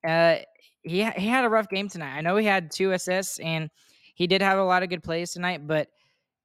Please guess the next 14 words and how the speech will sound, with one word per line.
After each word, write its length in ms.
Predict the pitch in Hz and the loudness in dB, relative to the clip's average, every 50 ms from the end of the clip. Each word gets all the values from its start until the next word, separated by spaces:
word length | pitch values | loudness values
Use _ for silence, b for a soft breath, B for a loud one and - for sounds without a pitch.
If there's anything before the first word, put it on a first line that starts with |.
| _ _ _ _ _ _ _ _ _ _ _ _ _ _ _ _ _ _ _ _ _ _ _ _ _ _ _ _ | _ _ _ _ _ _ _ _ _ _ _ _ _ _ _ _ _ _ _ _ _ _ _ _ _ _ _ _
I 120 | - 190 | 0 2
don't, 140 | 214 214 - | 2 2 2
I 80 | - 170 | 2 2
don't 120 | 180 190 180 | 2 2 2
know. 260 | 165 147 143 151 147 | 0 -2 -4 -6 -4
He, 220 | - 170 180 165 107 | -2 -2 -2 -2 -2
I 120 | 165 180 | -2 0
just 240 | 175 196 202 - - | 0 0 -2 0 0
don't 200 | 208 208 202 175 | -2 -2 0 -2
think 160 | 214 208 180 | -4 -4 -2
he 140 | - 190 185 185 | -2 -2 -2 2
had 360 | 180 180 175 175 175 170 165 | 2 2 4 4 2 0 -2
a 480 | - - 160 160 160 160 156 156 156 - - | -4 -4 -4 -2 -2 -2 -2 -4 -4 -6 -4
Heiskanen-esque 960 | 143 170 170 - - 170 170 160 156 151 151 156 156 151 147 - - - | -4 -2 -2 -2 -2 0 0 0 0 0 0 0 0 0 -2 -4 -10 -14